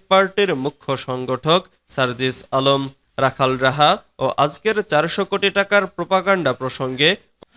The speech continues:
কয়েকটি পয়েন্ট শিরোনামে দেওয়া পোস্টে সার্জিস লিখেছেন, "হাসিনার ফ্যাসিবাদী আমলে গণতান্ত্রিক লড়াইয়ে নিঃসন্দেহে রাখাল রাহার ভূমিকা ছিল, এজন্য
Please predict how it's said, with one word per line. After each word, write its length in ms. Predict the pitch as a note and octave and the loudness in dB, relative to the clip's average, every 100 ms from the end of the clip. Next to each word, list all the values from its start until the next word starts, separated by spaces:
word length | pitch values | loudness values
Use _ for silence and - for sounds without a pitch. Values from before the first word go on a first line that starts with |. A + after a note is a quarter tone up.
| _ D3 | _ 2
কয়েকটি 540 | E3 F3+ - G#3+ G#3+ - _ - | 2 0 -2 0 0 -4 _ 0
পয়েন্ট 340 | D#3+ F#3+ G#3 | 2 2 -2
শিরোনামে 560 | - D3 E3 F#3 F#3+ F#3+ | -4 0 2 2 2 2
দেওয়া 260 | F#3+ F#3+ | 4 2
পোস্টে 540 | C#3+ B2+ B2 - D#3 F#3+ _ - | 0 -6 -6 0 0 0 _ -10
সার্জিস 540 | - C3+ C3 B2+ - | -2 -2 -2 -6 -6
লিখেছেন, 560 | B2 A#2 B2+ D3+ D3+ G3 - _ | -8 -6 -4 2 2 0 -8 _
"হাসিনার 420 | C3 - F#3+ G#3+ G3+ | -4 -2 0 0 -2
ফ্যাসিবাদী 580 | D#3 D3+ F3+ F#3+ G3 | -4 -2 0 2 2
আমলে 400 | - F3+ F#3+ G3 | 0 0 2 2
গণতান্ত্রিক 680 | D3+ C#3+ D#3 F3+ F3+ - - | 2 0 0 -2 -2 -4 -4
লড়াইয়ে 520 | B2+ B2 B2 C3 C#3+ F#3+ _ _ | -2 0 0 2 2 0 _ _
নিঃসন্দেহে 680 | C#3+ D#3 - G3+ G3 G3+ F#3+ | -2 -2 0 -2 0 0 2
রাখাল 480 | C3 C#3 - F#3 F#3 | 2 0 0 0 2
রাহার 320 | F#3+ F#3 E3+ | 2 2 0
ভূমিকা 380 | C#3 D3+ E3+ F3 | -2 -4 -2 -2
ছিল, 360 | - F3 F3+ F3+ _ _ | 0 2 2 0 _ _
এজন্য 500 | C#3+ C3 B2+ B2+ D#3+ | -2 0 0 2 2